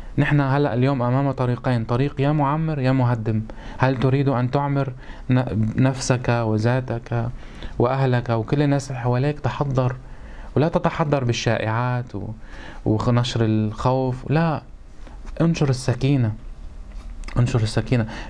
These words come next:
آه، نشر السكينة ليس بمعنى إنه تقولكن: "يا جماعة، آه، ما حدا حيموت، كلياتكن حتكونوا بخير." لا، في ناس حتموت، بس هذا الموت يجب أن يسلم لله عز وجل.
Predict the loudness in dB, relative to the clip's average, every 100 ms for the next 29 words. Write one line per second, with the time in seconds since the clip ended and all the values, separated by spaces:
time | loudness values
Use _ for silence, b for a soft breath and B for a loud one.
0 | -4 0 2 4 2 2 0 0 0 2
1 | 2 2 0 2 4 2 2 0 0 2
2 | 0 2 2 2 4 2 2 0 -4 B
3 | B B B B B B -4 0 2 2
4 | 2 2 2 0 0 0 2 2 2 2
5 | 2 2 0 0 2 2 4 4 4 2
6 | -2 -2 0 0 -2 0 2 2 0 -6
7 | -12 B B B B B B B -10 -4
8 | -2 2 4 4 4 4 2 2 2 2
9 | 2 0 2 2 2 2 2 2 2 0
10 | 2 4 4 2